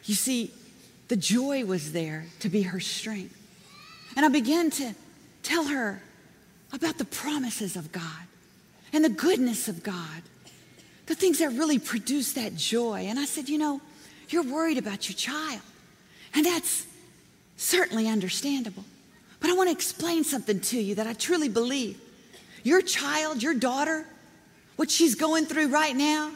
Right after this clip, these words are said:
God has given her the grace to go through it." God has given her the grace to go through it.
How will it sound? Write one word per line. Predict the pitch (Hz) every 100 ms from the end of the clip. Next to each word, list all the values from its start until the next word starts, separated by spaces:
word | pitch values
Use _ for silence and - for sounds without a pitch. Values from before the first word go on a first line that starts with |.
| - - - - -
God | 233 320 311
has | 233 170
given | 156 320 247 214
her | 202
the | 208
grace | 160 190 262 202 -
to | -
go | 180 175
through | - 311 392
it." | 226 - - - - - - - - - -
God | - 370 415 392
has | 294
given | - 269 254
her | 214 262
the | 220
grace | 185 226 208 -
to | 214
go | 202 190
through | 190 196
it. | 175